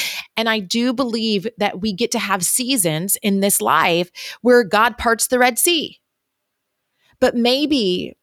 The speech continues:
maybe in this season that you're experiencing, you're meeting the God of little by little, the God of daily bread, the God of provision to get through Monday. And you are going to need to get on your knees again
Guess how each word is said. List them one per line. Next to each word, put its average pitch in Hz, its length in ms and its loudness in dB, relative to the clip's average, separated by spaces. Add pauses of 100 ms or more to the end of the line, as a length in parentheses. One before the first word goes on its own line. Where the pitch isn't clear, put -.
maybe 214 340 2
in 208 120 2
this 208 200 0
season 185 360 -4
that 170 140 -4
you're 175 160 -2
experiencing, 165 920 -6 (640)
you're 180 160 2
meeting 190 260 2
the 180 80 -2
God 170 220 -2
of 156 100 -8
little 160 220 -4
by 147 140 -6
little, - 360 -10 (1000)
the 180 80 -4
God 180 220 0
of 160 120 -6
daily 165 280 0
bread, 147 360 -6 (760)
the 180 80 -2
God 190 220 2
of 180 220 -4
provision 175 560 0
to 156 80 -4
get 185 220 -2
through 185 180 0
Monday. 151 760 -4 (1000)
And 196 160 2
you 208 140 2
are 240 100 4
going 226 280 0
to 220 100 -2
need 160 180 -2
to 165 80 -2
get 160 100 0
on 165 160 -2
your 196 100 -2
knees 175 200 -2
again 156 400 -6